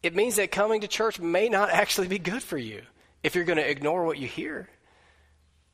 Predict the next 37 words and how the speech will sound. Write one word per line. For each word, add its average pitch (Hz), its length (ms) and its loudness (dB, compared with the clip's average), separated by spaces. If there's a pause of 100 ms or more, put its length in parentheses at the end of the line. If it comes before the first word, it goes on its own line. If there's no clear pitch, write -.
(640)
It 156 120 0
means 196 200 2
that 185 140 0
doing 185 240 0
your 175 80 -2
daily 180 240 2
devotions 165 500 -2
may 196 220 0
not 202 120 2
actually 202 380 -2
be 202 140 -6
good 214 200 -4
for - 140 -12
you 110 300 -10
if - 120 -16
you're 143 100 -10
gonna 147 140 -6
ignore 147 420 -6
what 147 180 -8
Jesus 147 300 -10
says. - 500 -8 (3250)
It 143 120 0
can 156 120 -4
be 165 100 2
really 175 240 4
dangerous. 143 760 -4 (880)
The 123 60 -6
same 190 300 4
sermon 190 380 2
washes 151 400 2
over 160 240 0
a 147 60 -2
congregation 139 720 0
as 120 180 -2
it 127 100 -2
is 120 160 -2
now, 120 280 2